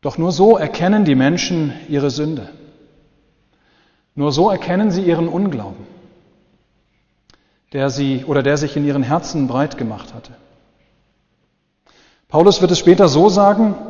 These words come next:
"Durch das Gesetz kommt Erkenntnis der Sünde."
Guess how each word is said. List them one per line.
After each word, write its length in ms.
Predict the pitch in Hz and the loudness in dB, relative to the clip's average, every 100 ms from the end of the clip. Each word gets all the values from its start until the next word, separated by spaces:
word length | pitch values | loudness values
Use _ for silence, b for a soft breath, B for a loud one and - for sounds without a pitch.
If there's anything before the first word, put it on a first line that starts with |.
| - - - - - - | -18 -20 -20 -20 -20 -2
"Durch 240 | 160 165 - | 2 2 2
das 320 | 160 - - | 0 0 -2
Gesetz 720 | 147 123 202 - - - - | -2 0 -2 -4 -8 -10 -8
kommt 280 | 156 151 147 | -4 -2 -2
Erkenntnis 680 | 143 - 165 208 185 165 - | -8 -6 -4 -4 -4 -8 -4
der 160 | 156 | -4
Sünde." 420 | 131 143 139 95 | -4 -6 -6 -10